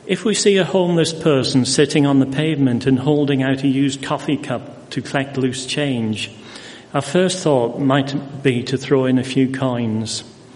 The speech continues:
But if you're anything like me, immediately doubts come into our minds.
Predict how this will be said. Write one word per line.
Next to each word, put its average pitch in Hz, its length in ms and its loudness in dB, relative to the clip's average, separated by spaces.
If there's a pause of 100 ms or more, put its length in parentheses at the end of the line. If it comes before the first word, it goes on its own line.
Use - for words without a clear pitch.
(1120)
But - 440 -2 (1200)
if 170 240 -4
you're 180 140 4
anything 202 340 0
like 180 300 -2
me, 151 360 -2
immediately 160 680 -2
doubts 151 400 -4
come 131 220 0
into 127 260 0
our 127 100 -4
minds. 123 760 -4